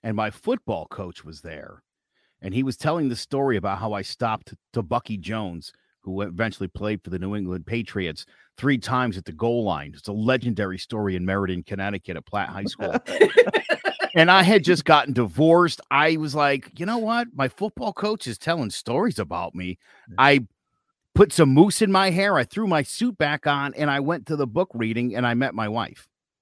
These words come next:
Speaker 2: Wow.
Speaker 3: Yeah, so
Speaker 1: And she
Speaker 3: that,
Speaker 1: lived
Speaker 3: that
Speaker 1: in
Speaker 3: is the
Speaker 1: Boston at
Speaker 3: butterf-
Speaker 1: the time. So there
Speaker 3: Right.
Speaker 1: would have been no other chance for us to have met. And yes, everything would have been obviously tremendously different. I wouldn't have my younger two kids, that's for sure.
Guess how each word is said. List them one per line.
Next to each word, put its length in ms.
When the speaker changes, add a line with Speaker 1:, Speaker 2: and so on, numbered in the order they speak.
Speaker 2:
Wow. 1600
Speaker 3:
Yeah, 280
so 240
Speaker 1:
And 80
she 220
Speaker 3:
that, 40
Speaker 1:
lived 160
Speaker 3:
that 80
Speaker 1:
in 60
Speaker 3:
is 380
the 80
Speaker 1:
Boston 40
at 60
Speaker 3:
butterf- 140
Speaker 1:
the 80
time. 640
So 400
there 140
Speaker 3:
Right. 60
Speaker 1:
would 100
have 140
been 180
no 220
other 200
chance 360
for 200
us 160
to 180
have 120
met. 340
And 220
yes, 300
everything 480
would 100
have 100
been 240
obviously 600
tremendously 580
different. 340
I 40
wouldn't 260
have 220
my 300
younger 280
two 180
kids, 380
that's 180
for 160
sure. 340